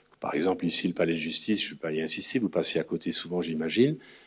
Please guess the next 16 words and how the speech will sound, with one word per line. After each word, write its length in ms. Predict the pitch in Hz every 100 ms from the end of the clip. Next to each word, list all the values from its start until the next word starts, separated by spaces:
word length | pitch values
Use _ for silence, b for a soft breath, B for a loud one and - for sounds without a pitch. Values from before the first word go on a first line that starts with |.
| _
Et 180 | 92 82
peut-être 340 | 78 - 90
avez-vous 320 | 85 82 82 87
même 220 | 87 85
été 180 | 82 -
dedans 320 | - - 160
pour 120 | -
le 80 | 82
contempler, 640 | - 87 107 110 175 156 - -
j'espère, 460 | - - - 147 - B B B B
pas 100 | -
pour 180 | 85 80
autre 220 | 87 -
chose. 440 | 90 123 143 151 147 B B -
Et 100 | 95
donc, 380 | 104 127 135